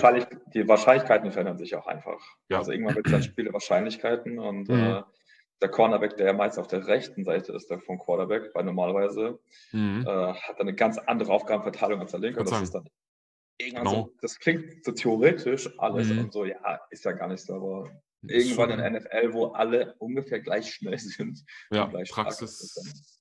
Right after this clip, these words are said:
Speaker 1: was anderes.
Speaker 2: schon was anderes, das stimmt.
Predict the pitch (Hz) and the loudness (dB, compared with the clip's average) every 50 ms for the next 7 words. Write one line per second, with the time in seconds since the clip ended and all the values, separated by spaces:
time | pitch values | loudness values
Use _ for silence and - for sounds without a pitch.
0 | _ _ - - - - - - 208 160 170 175 175 175 175 175 180 190 202 - | _ _ -10 -10 -8 -6 -4 -4 0 0 0 0 0 -2 -2 -4 -4 -6 -6 -6
1 | - - - - - - 147 143 147 139 110 95 85 82 - - - 117 - - | -6 -6 -8 -8 -4 -2 -2 2 2 2 2 2 0 -4 -6 -8 -10 -10 -8 -10
2 | 85 - | -12 -12